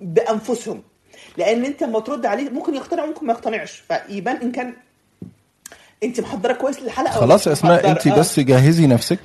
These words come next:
Speaker 2: وإحنا نعمل الحلقة دي وندعي الناس كلها اللي عايزة تسأل عن السوشيال إنها تيجي تشارك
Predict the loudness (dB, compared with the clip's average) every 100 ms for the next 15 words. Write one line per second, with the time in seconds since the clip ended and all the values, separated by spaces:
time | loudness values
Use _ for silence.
0 | -12 0 0 2 4 6 6 6 4 4
1 | 2 2 0 -4 -6 -6 _ -4 2 4
2 | 4 4 4 2 2 0 6 6 6 2
3 | 2 -2 -2 -2 -2 -4 -8 -6 -2 2
4 | 4 4 4 -4 -4 -4 -4 -4 -10